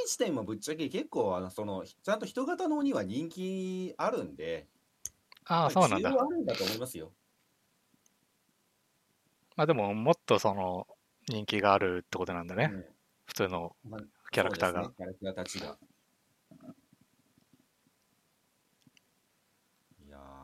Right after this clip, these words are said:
Speaker 1: びっくりやね。
Speaker 2: <laughs>
Speaker 1: まさかね、クランキー争奪戦からこんなことになってしまうなんてね。
Speaker 2: そうね。しかも、あの、お坊さん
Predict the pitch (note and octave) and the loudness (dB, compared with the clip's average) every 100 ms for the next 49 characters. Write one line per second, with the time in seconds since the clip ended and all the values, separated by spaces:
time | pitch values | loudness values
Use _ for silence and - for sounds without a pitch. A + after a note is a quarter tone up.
0 | - - F#2 _ _ - - A2 E2 C#2+ | -20 -18 -18 _ _ -18 -14 -10 -10 -12
1 | C#2+ _ _ _ _ - - F3+ C#3 C#3 | -20 _ _ _ _ -12 -2 0 2 0
2 | B2 - - _ _ _ F#2 G#2+ G2+ F#2+ | -4 -8 -20 _ _ _ -12 -10 -10 -12
3 | E2 E2+ - - G#2+ A2 D#3 C3+ - F#2+ | -14 -14 -14 -12 -10 -8 -8 -10 -10 -8
4 | F#2 - G#2 A2 G#2+ A2 G#2+ G#2 F2 - | -8 -8 -8 -8 -8 -10 -10 -8 -10 -10
5 | A2+ C3+ C#3 C3+ F2+ F2+ F#2 - F2+ F2 | -10 -8 -6 -6 -8 -10 -10 -8 -8 -10
6 | D#2 G2 F2+ - - _ _ _ _ _ | -8 -6 -6 -10 -18 _ _ _ _ _
7 | _ _ - - A2+ F2+ F2+ F2+ F2+ - | _ _ -16 -4 -2 -2 -4 -8 -10 -14
8 | _ _ _ _ _ _ _ _ _ _ | _ _ _ _ _ _ _ _ _ _
9 | _ - - C#3 G2 G2 F#2+ G2 A2 B2+ | _ -14 -2 2 4 4 2 0 0 4
10 | D#3 D3+ C#3 C#3 C#3 C#3 B2+ | 4 6 4 0 -2 -8 -12